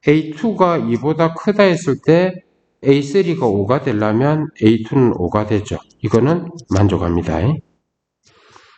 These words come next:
자, 그 다음에 두 번째.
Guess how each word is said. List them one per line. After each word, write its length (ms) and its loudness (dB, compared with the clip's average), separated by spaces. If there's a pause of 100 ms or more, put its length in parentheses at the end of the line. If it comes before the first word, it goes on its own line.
(160)
자, 160 2
그 100 0
다음에 600 2 (360)
두 160 0
번째. 640 2